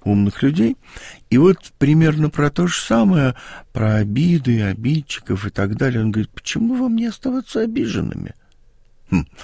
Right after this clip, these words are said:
И когда первый раз эти слова прочёл, меня совершенно потрясли. И думаю, ничего себе,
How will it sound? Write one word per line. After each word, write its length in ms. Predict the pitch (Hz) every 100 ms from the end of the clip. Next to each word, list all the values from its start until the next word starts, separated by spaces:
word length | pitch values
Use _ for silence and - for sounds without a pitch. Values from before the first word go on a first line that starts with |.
| - - -
И 40 |
когда 240 | - 82
первый 300 | 78 85 78
раз 180 | 73 -
эти 80 | -
слова 260 | - 73 69
прочёл, 420 | - 73 - 101
меня 200 | 67 65
совершенно 340 | - - 57 -
потрясли. 640 | 71 - - 71 - 69 - - - - - _
И 120 | 78
думаю, 360 | 76 82 80 80
ничего 800 | 87 110 98 - 104 82 110 127
себе, 420 | - 160 139 139